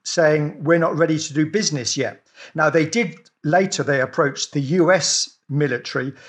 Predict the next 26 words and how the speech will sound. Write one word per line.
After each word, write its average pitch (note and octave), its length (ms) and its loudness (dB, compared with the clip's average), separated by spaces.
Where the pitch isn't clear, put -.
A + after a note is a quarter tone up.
but D3+ 100 -2
the D3+ 80 0
U F3+ 240 2
S F3+ 220 4
military D#3 480 -2
would C#3 160 -2
only E3 580 2
get D#3 160 2
involved C#3+ 680 0
if D#3 240 -2
the D#3+ 100 2
Wright D3+ 380 0
brothers C#3 640 0
funded D#3+ 380 0
it. G#2 200 -14
So F3+ 160 4
it F#3+ 120 -2
was, D#3+ 320 -2
they E3+ 160 2
didn't A3+ 260 0
monetize F#3 540 2
it D#3+ 160 -4
because D3+ 360 -2
there D#3 200 4
was D3 180 0
still F3+ 480 2